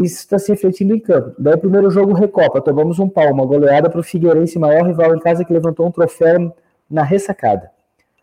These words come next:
Na nossa cara, pela primeira vez na história. Isso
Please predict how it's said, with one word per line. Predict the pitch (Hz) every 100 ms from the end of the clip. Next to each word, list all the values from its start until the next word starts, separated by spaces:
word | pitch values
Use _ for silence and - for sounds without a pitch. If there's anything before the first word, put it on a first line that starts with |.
| -
Na | 120
nossa | 123 160 185
cara, | - 147 107 -
pela | - 127
primeira | 131 143 180
vez | 165 175 175
na | 170
história. | - - 170 160 123 98 - - _ _ _ _ _ _ _ - -
Isso | 226 -